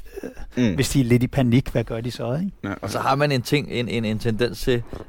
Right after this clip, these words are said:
Speaker 3: at blive forelsket, hvis man finder et nyt move, som
Speaker 1: Ja.
Speaker 3: er sjov, men garanteret ikke så effektivt, og så alt for svært at lave, og tager for lang tid, men bare ser fedt ud, og så kan man godt lidt tabe en kamp, fordi man godt lige vil have det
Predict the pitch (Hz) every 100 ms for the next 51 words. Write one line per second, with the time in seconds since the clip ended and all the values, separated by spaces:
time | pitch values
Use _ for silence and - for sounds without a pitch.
0 | - 113 - 113 - - 147 135 - 143
1 | 123 110 107 104 131 117 117 117 120 123
2 | 120 120 123 - _ _ _ - 113 104
3 | 101 - 131 127 123 113 104 101 139 123
4 | - 127 110 131 - 123 - 107 - 131
5 | - 135 120 101 110 104 101 123 107 104
6 | - - 127 92 104 104 117 131 110 127
7 | 120 113 - 95 120 107 - - - 113
8 | 104 104 98 104 - 104 104 95 107 -
9 | - 107 107 101 101 101 101 110 117 110
10 | 80 - 98 98 95